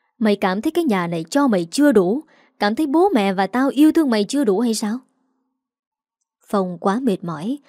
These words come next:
Những lời này bình thường anh không bao giờ nói ra, thậm chí nghĩ đến tôi cũng cảm thấy sến súa quá, nhưng trong thâm tâm anh vẫn rất hiểu, vẫn luôn nghĩ như vậy. Thấy Phong đột nhiên nói ra những lời trong lòng,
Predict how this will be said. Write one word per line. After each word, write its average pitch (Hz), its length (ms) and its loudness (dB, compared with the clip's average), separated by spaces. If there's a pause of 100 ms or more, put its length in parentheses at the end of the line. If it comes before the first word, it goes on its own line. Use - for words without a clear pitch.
(840)
Những 226 160 2
lời 226 160 4
này 208 180 2
bình 190 220 4
thường 190 220 0
anh 226 140 -2
không 254 140 0
bao 254 140 2
giờ 196 200 0
nói 185 300 -2
ra, 214 300 -2 (280)
thậm 190 160 -2
chí 226 180 2
nghĩ 208 220 2
đến 202 220 0
tôi 190 320 0
cũng 185 180 -2
cảm 170 220 -6
thấy 214 160 -2
sến 233 320 0
súa 233 260 2
quá, 247 340 -2 (480)
nhưng 208 180 0
trong 190 200 0
thâm 185 180 -2
tâm 185 220 -2
anh 175 200 -4
vẫn 185 200 -2
rất 285 220 -2
hiểu, 190 360 -2 (320)
vẫn 208 200 2
luôn 285 240 2
nghĩ 185 200 2
như 247 180 0
vậy. 156 280 -8 (1300)
Thấy 294 140 0
Phong 269 240 0
đột 208 200 4
nhiên 233 240 2
nói 247 200 2
ra 285 140 -2
những 208 240 -2
lời 190 180 -2
trong 214 200 -4
lòng, 165 280 -6